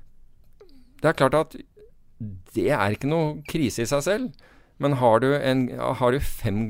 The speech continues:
ganger giring, da sliter du litt grann med, med en, med en sånn,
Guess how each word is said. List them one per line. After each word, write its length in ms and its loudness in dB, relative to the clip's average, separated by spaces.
ganger 320 4
giring, 380 2
da 160 6
sliter 500 -2
du 80 2
litt 140 -2
grann 300 2
med, 240 2
med 240 2
en, 160 -2
med 220 -2
en 40 -6
sånn, 280 -2